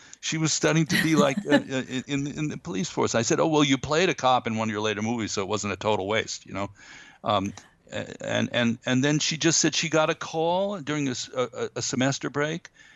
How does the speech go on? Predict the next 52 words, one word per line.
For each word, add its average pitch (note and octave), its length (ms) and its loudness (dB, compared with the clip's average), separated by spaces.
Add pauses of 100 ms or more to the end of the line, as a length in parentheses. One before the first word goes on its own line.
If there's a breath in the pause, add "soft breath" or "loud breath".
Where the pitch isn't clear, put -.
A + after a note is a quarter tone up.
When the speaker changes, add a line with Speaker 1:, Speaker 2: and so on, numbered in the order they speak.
(140 loud breath)
Speaker 1:
and A2+ 140 2
they A#2 60 4
wanted A#2+ 300 4
to A2 60 -4
come A#2+ 180 0
in A#2 80 0
and A#2 100 -2
read A#2+ 180 -2
for - 140 -6
a A2+ 60 -4
part. B2+ 420 -4 (400)
And, A2+ 320 0
uh, A2+ 320 4
you C3 180 0
know, B2 260 0
she - 200 -12
did. D#3 460 0
And, A#2 240 -2
you D#3 80 -2
know, D3+ 140 2
it's C3 120 2
just E3 140 2
she - 80 4
went D#3+ 200 4
along B2+ 520 4
with F#2 180 -10
the G#2+ 160 -6
invitation G#2 640 -4
of F2 120 -6
the F2+ 80 -14
thing, F2+ 300 -8 (360 loud breath)
and A#2 160 0
it A2 80 0
just A2+ 220 -2
took - 180 -4
her A#2 60 0
on G#2 100 0
a G2+ 60 -6
trajectory. A#2+ 720 -6 (320 soft breath)
So, A#2 640 2
um, G#2+ 320 -6 (400 soft breath)
I D3+ 120 0
don't G#3+ 240 0
think F3 180 -2
she - 180 -2
means, D3+ 420 2
you C3+ 120 2
know, B2 120 2
it's A2 140 -6
kind B2 180 -2
of G#2+ 60 -4
like G2 200 -2